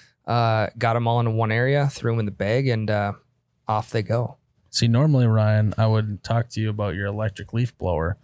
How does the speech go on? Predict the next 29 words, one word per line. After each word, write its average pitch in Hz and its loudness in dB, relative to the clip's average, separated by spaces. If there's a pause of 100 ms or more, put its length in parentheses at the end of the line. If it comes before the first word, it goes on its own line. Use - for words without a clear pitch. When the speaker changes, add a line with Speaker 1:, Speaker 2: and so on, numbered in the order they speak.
Speaker 1:
Mm-hmm. 131 0
Speaker 2:
but 120 -2
this 123 2
is 107 2
the 107 -2
positivity 107 0
segment. 85 -4 (160)
Speaker 1:
Yeah, 113 2
it's 107 -2
a 117 -2
great 104 -4
leaf 98 -6
blower. 95 -6
Speaker 2:
It's - -2
a 113 2
great 107 0
leaf 85 -6
blower. 82 -4
Speaker 1:
Works, - 0
works 120 -2
well. 110 0
Wor-, 127 2
Speaker 2:
Um, 127 2
Speaker 1:
good 151 2
enough 147 0
for 120 0
who 117 2
it's 101 -4
for. 98 -10